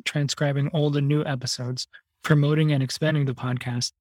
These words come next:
and more I'm sure I can't think of at the moment. So let's bring out these honorary producers, and they are Fahim Shirazi, James O'Barr, Adam Bellows, Eric Phillips, Paul Appel,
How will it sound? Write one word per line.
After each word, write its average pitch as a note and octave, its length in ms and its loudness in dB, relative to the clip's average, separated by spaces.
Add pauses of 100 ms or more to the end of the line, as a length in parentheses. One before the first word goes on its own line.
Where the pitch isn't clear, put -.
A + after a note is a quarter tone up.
(260)
and D3+ 200 4
more D#3+ 280 2
I'm C#3 120 0
sure D3 220 0
I C3+ 80 0
can't C3 300 -2
think C3+ 220 0
of B2+ 100 -4
at B2 100 0
the B2+ 80 -2
moment. B2+ 260 -2 (800)
So - 180 -2
let's D#3+ 240 0
bring D#3+ 280 0
out D3 240 0
these C#3+ 180 0
honorary D3+ 440 2
producers, C3+ 640 -2
and C#3+ 180 -2
they C3 140 0
are B2 280 -2 (140)
Fahim D3+ 360 4
Shirazi, D#3 680 0 (320)
James D#3 340 2
O'Barr, C#3+ 600 0 (360)
Adam D3 300 0
Bellows, D#3 560 -2 (300)
Eric B2 320 -2
Phillips, - 600 -2 (380)
Paul D3 300 0
Appel, D3 600 -4